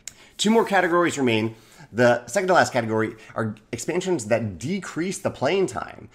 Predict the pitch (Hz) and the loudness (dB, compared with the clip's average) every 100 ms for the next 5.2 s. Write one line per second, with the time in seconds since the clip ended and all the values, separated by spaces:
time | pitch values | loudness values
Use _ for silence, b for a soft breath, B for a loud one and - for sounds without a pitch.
0 | B B 185 190 - 190 120 147 127 123 | B B -2 -2 0 0 0 -2 0 0
1 | 101 104 95 82 82 107 101 82 117 120 | 0 -2 -4 -6 -8 0 0 2 0 2
2 | 101 110 107 95 90 92 92 123 120 113 | 0 -2 0 0 0 -4 -4 -2 -2 -4
3 | 123 107 101 95 95 104 90 - 98 107 | -4 -4 -4 -6 -6 -6 -10 -8 -6 -6
4 | 127 92 - 107 87 87 80 - 92 95 | -6 -10 -10 -8 -6 -8 -10 -8 -4 -2
5 | 131 | -2